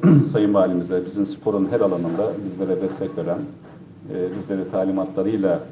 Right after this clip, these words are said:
e, cesaretlendiren, görev veren Sayın Valimize huzurlarınıza teşekkür etmek istiyorum. E, yine, e, spora çok büyük yatırım yapan, spora hizmet eden, sosyal hizmetler, sosyal ve kültürel işler daire başkanımız ve,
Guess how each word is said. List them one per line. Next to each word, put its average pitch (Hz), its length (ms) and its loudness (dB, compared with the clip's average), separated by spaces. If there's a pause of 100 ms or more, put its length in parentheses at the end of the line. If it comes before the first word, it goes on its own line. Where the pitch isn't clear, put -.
(240)
e, 165 360 -4 (240)
cesaretlendiren, 87 840 -4 (400)
görev 98 280 0
veren 95 160 -2
Sayın 95 320 -2
Valimize 90 560 -2
huzurlarınıza 90 460 -4
teşekkür - 440 -8
etmek - 240 -8
istiyorum. 85 300 -8 (960)
E, 92 340 -4 (200)
yine, 110 300 0 (260)
e, 92 240 0 (380)
spora 101 500 0
çok - 260 -6
büyük 101 180 0
yatırım 101 300 0
yapan, 87 300 -2 (260)
spora - 380 -4
hizmet 98 360 -4
eden, 85 220 -4 (840)
sosyal 107 400 -4
hizmetler, 104 500 -2 (160)
sosyal 104 380 -2 (100)
ve 98 140 4 (720)
kültürel 101 320 -2
işler 95 300 -2
daire 95 280 2
başkanımız 90 760 -4
ve, 92 160 0